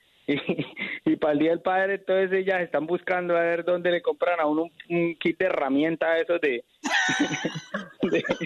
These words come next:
unas tres, cuatro llaves para que no vayan tres destornilladores. Entonces es un poquito diferente, pero lo que ellas no saben es que uno con que ese día lo dejen tranquilo, hermano, ya uno está feliz.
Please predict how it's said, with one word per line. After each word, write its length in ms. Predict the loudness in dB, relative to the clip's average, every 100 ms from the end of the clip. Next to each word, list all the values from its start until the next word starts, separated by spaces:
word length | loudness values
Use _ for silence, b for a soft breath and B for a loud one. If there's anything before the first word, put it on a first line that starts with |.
| -2 -2 -4 -4 -4 0 -2 -2 -2 0
unas 260 | 2 2 0 -2 -2
tres, 160 | 2 2
cuatro 380 | 2 0 0 0
llaves 320 | 2 2 0 0
para 160 | -4 0
que 100 | 0
no 140 | 2
vayan 400 | 2 2 -2 -2
tres 260 | -2 0 2
destornilladores. 1000 | 0 2 0 2 2 2 4 4 2 -2 _ b b b b
Entonces 540 | 0 2 4 4 6
es 180 | 4 6
un 60 | 4
poquito 340 | 4 4 2 2
diferente, 540 | 0 0 2 0 0
pero 180 | 0 2
lo 100 | 2
que 120 | 0
ellas 160 | 0 0
no 120 | 0
saben 280 | 0 0 0
es 120 | -2
que 100 | 2
uno 180 | 2 2
con 160 | 0 0
que 120 | 0
ese 100 | 2
día 200 | 2 2
lo 120 | 2
dejen 260 | 2 0 -4
tranquilo, 640 | -2 -2 -4 0 4 4
hermano, 360 | 2 2 0 0
ya 100 | 2 4
uno 180 | 4 0
está 280 | 0 2 2
feliz. 360 | 4 2 4